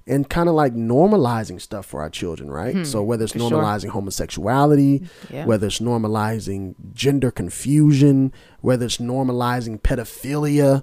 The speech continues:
Speaker 1: like, it normalizes a bunch of crap for our kids, whether it's T V, the, the tablets they have, the YouTube, social media, like, all that stuff is normalizing.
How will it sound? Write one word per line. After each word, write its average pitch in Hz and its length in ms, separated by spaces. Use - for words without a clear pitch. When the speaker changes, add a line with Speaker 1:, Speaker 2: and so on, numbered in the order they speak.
Speaker 1:
like, 95 220
it 110 160
normalizes 107 840
a 90 40
bunch 113 360
of - 120
crap - 320
for 92 140
our 92 80
kids, 92 380
whether 98 200
it's 87 140
T 143 280
V, 101 340
the, 78 280
the - 120
tablets 127 480
they - 140
have, 90 340
the 85 100
YouTube, 123 500
social 127 360
media, 120 360
like, 90 200
all 139 180
that 139 140
stuff 117 180
is 104 80
normalizing. 104 720